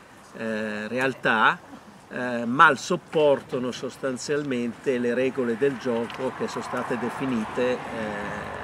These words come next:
al, nell'alba del, del dopoguerra,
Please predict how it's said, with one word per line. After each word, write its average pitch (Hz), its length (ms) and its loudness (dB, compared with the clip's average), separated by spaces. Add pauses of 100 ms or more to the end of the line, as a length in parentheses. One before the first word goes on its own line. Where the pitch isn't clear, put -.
(220)
al, 107 540 -6
nell'alba 113 580 -2
del, 104 440 -6
del 110 160 -8
dopoguerra, 113 760 -2